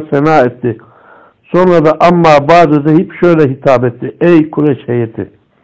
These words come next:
Sizden bazı adamların Allah'ın kitabında olmayan ve Resulullah'ın da, Resulullah'tan da rivayet edilmeyen bir takım sözler söyleyip de nakletmekte oldukları haberi bana ulaşmıştır.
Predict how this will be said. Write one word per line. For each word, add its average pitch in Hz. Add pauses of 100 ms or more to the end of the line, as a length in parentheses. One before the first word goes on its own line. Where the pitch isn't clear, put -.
(840)
Sizden 196
bazı 190
adamların 170
Allah'ın 175
kitabında 175
olmayan 165
ve 180
Resulullah'ın 165
da, 143 (920)
Resulullah'tan 170
da 175
rivayet 170
edilmeyen 165
bir 175
takım 170
sözler 165
söyleyip 170
de 143
nakletmekte 160
oldukları 156
haberi 147 (520)
bana 147
ulaşmıştır. 131